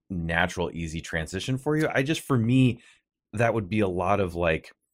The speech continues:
soul searching going like, "Okay, I'm about to not have somebody sign my check. I'm about to go make my own check." So, like, how did that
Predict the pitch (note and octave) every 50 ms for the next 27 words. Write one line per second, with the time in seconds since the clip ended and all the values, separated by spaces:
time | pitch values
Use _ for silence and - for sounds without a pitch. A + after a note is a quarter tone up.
0 | _ _ _ - - - - A#2 G#2 G2+ G2 - G#2+ F2+ - - F#2 E2+ F#2 F2
1 | F2 E2+ D#2+ D#2+ D2+ D2 C#2+ - - E2+ E2 - D#2+ D2 C2+ C2 - _ - -
2 | G2 B2 C3+ C3 C#3 C3 B2 - - - G2+ E2+ D#2 D2+ D2 D2 C#2+ C#2+ D2 D#2+
3 | G2 - - - C#3 C#3 C3+ - - D#3 D3+ D3+ D#3 D3+ D#3 D#3+ - - D#3+ D3
4 | D3+ D3+ D3+ D3 D3 D3+ - - D#3 D3 D3+ - - - _ _ - G2+ A2+ A#2
5 | A#2+ A2+ F#2 A2 G#2 - - - G2+ G#2+ G2+ F#2+ F#2 F2+ F2 - F2 E2+ E2+ E2
6 | - - E2 E2+ F2 E2+ E2 D2+ - - - C2 - - - - - E2 E2 E2
7 | E2+ E2 - - C3 D3 D#3+ D3+ - - A2 A2+ A2+ G#2+ -